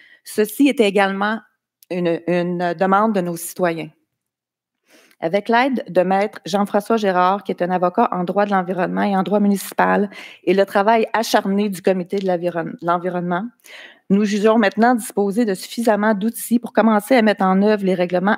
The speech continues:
appropriés pour atteindre les objectifs que nous avions définis. Ceci dit, nous avons décidé de lever le moratoire aujourd'hui. C'est une bonne nouvelle. Ça signifie que nous avons progressé.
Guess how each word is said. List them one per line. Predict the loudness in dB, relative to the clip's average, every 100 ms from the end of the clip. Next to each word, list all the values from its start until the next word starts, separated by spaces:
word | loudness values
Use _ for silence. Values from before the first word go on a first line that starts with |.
| -2
appropriés | -2 -2 -4 -4 -6
pour | -4 -4
atteindre | -6 -6 -8 -6
les | -8
objectifs | -10 -10 -14 -8 -8 -6
que | -6
nous | -2 -2
avions | 0 0
définis. | 2 -2 -6 -8 -6 -6 _ _ _ _ _ -20 -20 _
Ceci | -6 -4 -2 -6
dit, | -4 0 2
nous | 2 2
avons | 2 2
décidé | 0 -2 -2 -2
de |
lever | 0 -2
le | 0
moratoire | 0 -2 -2 2 2 0
aujourd'hui. | -4 -6 -6 -14 -16 _ _ _ _ -20 -20 _ _ _
C'est | -10 -6
une | -4
bonne | 2 2 2
nouvelle. | -4 2 2 2 -4 -12 _ _ _ _ _ -4
Ça | -2 -2
signifie | 0 -2 0 -2 0
que | -2
nous | -2
avons | -4 -4
progressé. | -4 -4 -2 -4 -4 -12